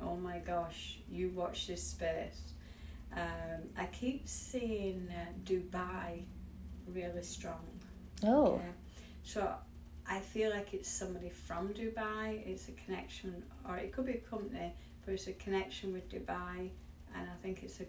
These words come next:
Speaker 1: good, strong connection. So when it comes up, don't be surprised if you'll be going to Dubai more than you think or want. <laughs> Or just, you know, more than you're thinking you want. Somebody's very funny here. I've got a gentleman, I think he's your, um,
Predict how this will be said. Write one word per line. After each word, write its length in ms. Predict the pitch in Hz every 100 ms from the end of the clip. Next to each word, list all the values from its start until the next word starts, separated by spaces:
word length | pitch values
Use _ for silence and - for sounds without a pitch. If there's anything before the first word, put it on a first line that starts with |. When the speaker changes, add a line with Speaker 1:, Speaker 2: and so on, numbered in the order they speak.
| -
Speaker 1:
good, 320 | 185 185 180 - - -
strong 560 | - - 185 170 170 160 - -
connection. 680 | - 180 170 - - - 180 - - - - -
So 160 | -
when 180 | 185 190
it 180 | 190 -
comes 280 | - 202 196
up, 280 | 240 - - - - - - -
don't 180 | 208 196
be 80 | 202
surprised 720 | 196 196 196 190 190 - -
if 80 | 190 -
you'll 420 | 190 185 180 180 185
be 120 | 185
going 200 | 220 226 226
to 220 | 226 208 214
Dubai 540 | 220 262 330 233 233 233 - 226
more 200 | 214 220
than 220 | 214 214
you 200 | 208 208 220 - -
think 260 | - 202 226 -
or 80 | 185 180 175
want. 360 | 190 - - -
<laughs> 600 | 339 - - - - -
Or 120 | 220 220
just, 180 | 262 269
you 120 | 247
know, 180 | 247 240
more 220 | 247 269
than 120 | 254
you're 120 | 247
thinking 320 | 254 233 240
you 100 | 220
want. 260 | 214 208 196
Somebody's 440 | - 262 480 480
very 240 | 240 233 214
funny 380 | - 214 214 196
here. 200 | 180 180
I've 120 | 180
got 220 | 233 220
a 20 | 208
gentleman, 680 | 202 196 220 220 196 190
I 100 | 185
think 200 | 196 214
he's 280 | 220 208 -
your, 340 | 202 190 185 185
um, 220 | 180